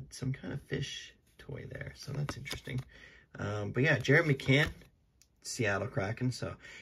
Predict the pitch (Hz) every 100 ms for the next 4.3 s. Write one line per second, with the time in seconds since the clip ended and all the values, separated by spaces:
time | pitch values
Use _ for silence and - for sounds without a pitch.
0 | - 147 180 180 151 143 139 139 - 117
1 | - 110 120 113 120 120 113 113 120 107
2 | 107 104 104 104 104 - 123 113 - 104
3 | 104 104 - - - - - 104 104 101
4 | 101 104